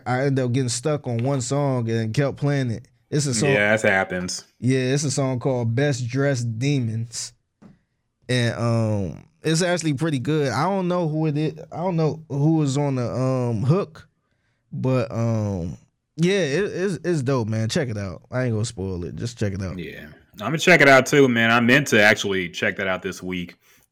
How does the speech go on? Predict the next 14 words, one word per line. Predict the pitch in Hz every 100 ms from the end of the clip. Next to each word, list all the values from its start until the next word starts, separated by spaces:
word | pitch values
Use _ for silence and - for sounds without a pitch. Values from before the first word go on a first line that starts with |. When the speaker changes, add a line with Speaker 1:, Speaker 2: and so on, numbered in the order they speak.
| _
Speaker 2:
Um, | 95 98 101
yeah, | 98 90
I | 98
heard | 170
it | 160
was | 135
fire, | 147 151 120
man. | 104 101 98
The | 95
feature | 87 131 135 110
list | 110 104
looked | 110 98
legit, | 104 92 104 104 90
so | - 98 92 90